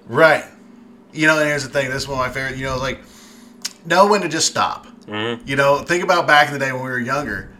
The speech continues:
Speaker 1: You know, it's like, so if someone said, "I swear to God it's true."
Speaker 2: Mm-hmm.
Speaker 1: All right.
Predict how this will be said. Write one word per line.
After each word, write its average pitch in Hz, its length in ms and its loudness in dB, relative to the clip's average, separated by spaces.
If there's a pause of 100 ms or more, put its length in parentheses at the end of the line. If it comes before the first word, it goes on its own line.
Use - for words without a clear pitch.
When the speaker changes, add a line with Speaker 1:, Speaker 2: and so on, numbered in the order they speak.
Speaker 1:
You - 100 -6
know, 117 60 0
it's - 120 -4
like, 131 140 0
so 151 180 2
if 139 160 -2
someone 240 380 2
said, 185 320 4
"I 151 160 0
swear 175 720 0
to 170 120 -6
God 151 520 2
it's - 180 -2
true." - 680 -6
Speaker 2:
Mm-hmm. 107 320 -8 (1120)
Speaker 1:
All 107 160 0
right. 104 200 -2